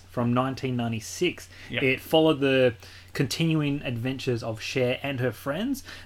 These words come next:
Speaker 1: There were several cast members from the film that went on to star in the series, um, with the notable exceptions of Alicia Silverstone, who went on to sign a film deal with Columbia TriStar, kicking off that career.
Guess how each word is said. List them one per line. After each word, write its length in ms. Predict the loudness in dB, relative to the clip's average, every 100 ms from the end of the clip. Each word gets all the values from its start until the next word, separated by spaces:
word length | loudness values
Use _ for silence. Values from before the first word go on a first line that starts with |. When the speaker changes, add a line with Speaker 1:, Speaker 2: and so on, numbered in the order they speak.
| -2
Speaker 1:
There 100 | 4
were 140 | 4
several 340 | 4 4 2 0
cast 380 | 2 2 2 0
members 240 | -2 -2
from 180 | -2 -2
the 80 | -2
film 360 | -2 0 2
that 220 | 0 -2 -2
went 160 | -2
on 100 | -2
to 100 | -4
star 380 | -6 0 2 2
in 80 | 0
the 60 | -2
series, 600 | -4 -6 -4 -4 -6 -10 -16 -20 -6
um, 680 | 0 2 2 0 0 0 -2 -4
with 140 | -2
the 80 | 2
notable 600 | 2 2 0 -2 -4 -8 -18 -20 -14
exceptions 840 | -10 -8 -8 -6 -6 -6 -4 -4 -4
of 320 | -6 -6 -6
Alicia 320 | -6 -6 -8
Silverstone, 640 | -8 -6 -4 -4 -4 -4 -2
who 100 | 0
went 180 | 0 0
on 80 | -2
to 80 | -6
sign 240 | -4 -4
a 60 | -4
film 420 | 0 2 4 4
deal 380 | 4 4 2 0 -6 -2
with 220 | 4 4 4
Columbia 360 | 4 6 6
TriStar, 640 | 8 8 8 4 -2 -2 -8 -10
kicking 220 | -8 -4
off 100 | -2 -2
that 140 | -4
career. 360 | -4 -2 -2